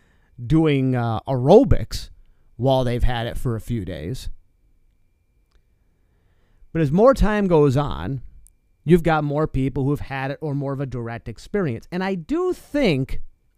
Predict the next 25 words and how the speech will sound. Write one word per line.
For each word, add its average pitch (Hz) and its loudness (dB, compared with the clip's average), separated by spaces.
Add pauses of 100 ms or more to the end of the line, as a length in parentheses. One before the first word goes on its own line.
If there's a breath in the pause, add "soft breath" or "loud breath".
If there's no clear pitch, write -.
(680)
that 180 4
when 196 2
somebody 294 -2
has 131 -4
it, - -6 (3500)
uh, - -20 (400)
this 269 -2
is 277 -2
one 214 0
of 196 4
those 185 2
things 190 0
that 165 2
almost 160 0
anecdotally 139 2 (340)
I'd 151 -2
like 143 0
studied. 101 -2
I 233 0
think 302 0
people 185 0
that 143 -2
have 127 -6
had 175 -6
it - -18